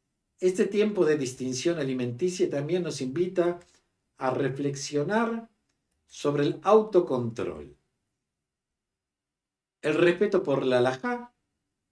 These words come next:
y cómo el judaísmo cuida tanto lo físico como lo espiritual en nuestra vida cotidiana.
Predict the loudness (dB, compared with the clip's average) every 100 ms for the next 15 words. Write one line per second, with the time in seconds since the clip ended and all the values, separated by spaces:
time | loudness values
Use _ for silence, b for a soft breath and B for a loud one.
0 | _ _ -6 -2 2 4 4 4 4 4
1 | 0 -4 -2 2 2 2 -2 2 4 4
2 | 2 -6 -6 -12 -16 -16 -10 -4 0 2
3 | 2 0 -4 -6 -4 0 2 2 0 -6
4 | -16 _ _ _ _ _ _ _ -8 -4
5 | -2 -2 -4 -4 -2 0 -2 -2 -6 -14
6 | _ _ _ _ _ _ _ _ _ -4
7 | -4 -4 -4 -4 -8